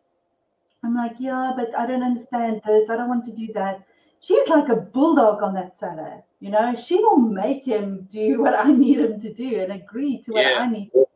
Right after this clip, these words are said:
Speaker 1: need him to agree. And she doesn't take no for an answer, and she'll find ways to get around whatever,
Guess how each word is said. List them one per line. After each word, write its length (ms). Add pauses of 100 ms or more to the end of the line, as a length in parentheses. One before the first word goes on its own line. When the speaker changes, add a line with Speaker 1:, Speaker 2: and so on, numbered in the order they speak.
(140)
Speaker 1:
need 180
him 160
to 140
agree. 340 (320)
And 100
she 100
doesn't 300
take 180
no 200
for 80
an 100
answer, 560
and 120
she'll 200
find 300
ways 540
to 80
get 240
around 440
whatever, 580